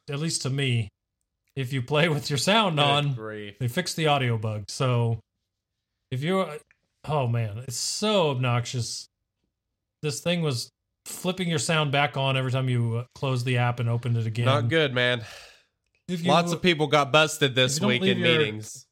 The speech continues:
Speaker 2: Not good. <laughs>
Speaker 1: Yeah, <laughs> yeah, exactly. I, it's,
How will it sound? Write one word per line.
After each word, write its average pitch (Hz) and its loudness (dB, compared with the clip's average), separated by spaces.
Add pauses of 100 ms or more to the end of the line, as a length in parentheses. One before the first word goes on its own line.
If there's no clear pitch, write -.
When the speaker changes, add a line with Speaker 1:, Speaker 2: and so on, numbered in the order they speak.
(120)
Speaker 2:
Not 120 0
good. 120 -6
<laughs> - -20
Speaker 1:
Yeah, 160 2
<laughs> - -10
yeah, 170 -2
exactly. 139 -6 (680)
I, 143 -2
it's, 151 -2